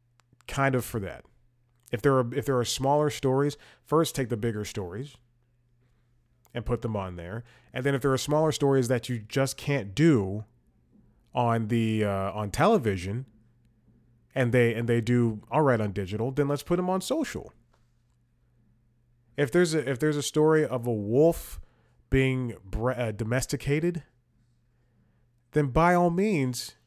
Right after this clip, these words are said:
don't put that in a, "This is a feel-good story" on, on a C N N show. Let's put it on TikTok. There, there are other people who have become stars outside of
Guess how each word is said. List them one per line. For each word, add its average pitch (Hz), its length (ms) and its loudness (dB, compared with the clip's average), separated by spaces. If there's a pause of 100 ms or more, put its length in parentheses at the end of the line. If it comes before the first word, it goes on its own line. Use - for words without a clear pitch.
(380)
don't 180 320 2
put 139 240 0
that 110 360 0
in 131 120 -6
a, 107 200 -2 (300)
"This 196 180 4
is 117 100 -2
a 92 80 -8
feel-good 110 640 -2
story" 107 520 -6 (600)
on, 123 300 0
on 110 160 -4
a 107 40 -2
C 117 200 -2
N 117 80 -2
N 190 100 -2
show. 107 240 -4
Let's 156 120 -8
put 220 160 -6
it - 20 -4
on 220 120 -4
TikTok. - 360 -14 (3000)
There, 156 340 6
there 151 260 2
are 135 380 4
other 127 380 2
people 113 640 -2 (220)
who 110 560 2
have 107 200 -6
become 104 580 -6
stars 104 440 -4
outside 98 540 -4
of 90 180 -8